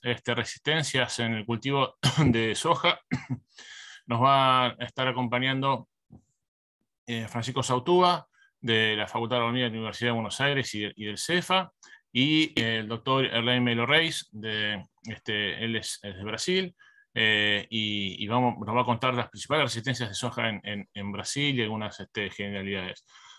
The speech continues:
Así que, eh, si les parece, vamos a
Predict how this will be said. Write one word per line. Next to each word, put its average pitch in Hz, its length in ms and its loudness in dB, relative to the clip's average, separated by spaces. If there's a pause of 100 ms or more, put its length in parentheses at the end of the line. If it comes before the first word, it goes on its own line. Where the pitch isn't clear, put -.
(120)
Así 120 240 -4
que, 117 300 2 (300)
eh, 107 580 2
si 117 200 -4
les 107 160 -4
parece, 165 480 4 (160)
vamos 139 400 2
a 117 400 0